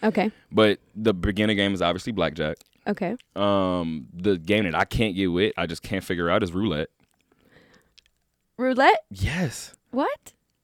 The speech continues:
Speaker 2: I told you. Like, I,
Speaker 1: Okay.
Speaker 2: okay, so maybe you can teach me in fifteen minutes. Like, I just can't, I don't, and it's so funny because people are like, "You're betting on odds," and I'm like, "Brett, you can do that with sports. Like, why do you
Speaker 1: Right.
Speaker 2: have to do,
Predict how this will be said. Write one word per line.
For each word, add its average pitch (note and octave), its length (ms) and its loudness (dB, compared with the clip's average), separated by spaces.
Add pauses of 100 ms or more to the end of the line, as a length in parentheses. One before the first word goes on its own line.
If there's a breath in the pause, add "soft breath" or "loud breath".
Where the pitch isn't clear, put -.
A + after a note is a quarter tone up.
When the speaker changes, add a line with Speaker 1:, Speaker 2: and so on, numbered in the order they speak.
(260)
Speaker 2:
I C3+ 140 -4
told D4+ 320 0
you. A#3+ 200 2
Like, A#2+ 140 0
I, F3+ 80 2
Speaker 1:
Okay. A#3 200 0
Speaker 2:
okay, D3+ 160 2
so C3 120 -2
maybe A#2 200 4
you B2+ 140 0
can - 120 0
teach F#2 200 -6
me F2+ 80 -4
in F2 60 -4
fifteen F2+ 340 -4
minutes. E2 240 -6
Like, F#2 320 -2 (380 soft breath)
I G#2 100 2
just C3 180 0
can't, B2+ 240 -4
I A2 80 2
don't, B2 320 0 (320)
and B2+ 120 2
it's A2+ 80 -2
so D3+ 140 2
funny C3 260 -2
because A2 300 -4
people A#2+ 260 -4
are G2+ 120 2
like, F#2 180 0
"You're F2+ 80 -4
betting F#2+ 320 0
on E2 140 -4
odds," F#2+ 300 0
and F2 100 -4
I'm F2+ 120 -4
like, D#2 360 -6 (1900)
"Brett, F#2+ 220 0
you A2 100 0
can A#2 100 -2
do A2 80 2
that G#2+ 80 2
with F#2+ 100 -4
sports. - 380 -8 (120)
Like, F2+ 280 -2
why F#2 160 0
do - 40 10
you - 80 8
Speaker 1:
Right. G#2+ 60 2
Speaker 2:
have G#2 120 0
to G2+ 80 -8
do, F#2 460 0